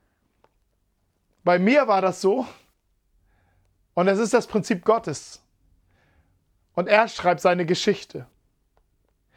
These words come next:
Achtung, bevor der Mensch eine Beziehung zu einem anderen hatte, wusste er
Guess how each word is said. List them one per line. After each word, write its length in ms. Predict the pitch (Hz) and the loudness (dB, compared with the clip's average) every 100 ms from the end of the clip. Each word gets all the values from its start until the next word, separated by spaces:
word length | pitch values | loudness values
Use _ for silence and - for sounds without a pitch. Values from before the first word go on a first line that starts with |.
| _ _ _ _ - | _ _ _ _ -2
Achtung, 580 | 240 - - 160 135 _ _ _ _ _ _ _ - | 0 0 -2 -4 -6 _ _ _ _ _ _ _ -2
bevor 840 | 180 - - 226 330 277 170 151 _ _ _ _ _ _ _ _ _ _ _ _ 190 | 0 0 -2 2 2 2 -2 -8 _ _ _ _ _ _ _ _ _ _ _ _ 0
der 120 | 180 | 2
Mensch 400 | 185 269 311 - | 2 0 -2 -4
eine 200 | 190 180 | -2 0
Beziehung 880 | 170 - - - 277 403 240 185 - | -2 -2 -6 -2 0 2 0 -6 -6
zu 180 | - | -4
einem 340 | 208 175 170 175 | 0 0 -2 0
anderen 520 | 226 277 277 208 185 160 | 0 2 0 0 0 0
hatte, 440 | 262 - 214 285 _ _ _ _ _ _ _ _ _ _ _ _ _ _ _ _ _ _ _ _ _ _ _ _ _ _ _ _ _ _ _ _ _ _ _ - | -2 0 -2 -4 _ _ _ _ _ _ _ _ _ _ _ _ _ _ _ _ _ _ _ _ _ _ _ _ _ _ _ _ _ _ _ _ _ _ _ -4
wusste 420 | 170 247 - 202 | 0 0 0 0
er 340 | 175 185 175 | 2 0 -4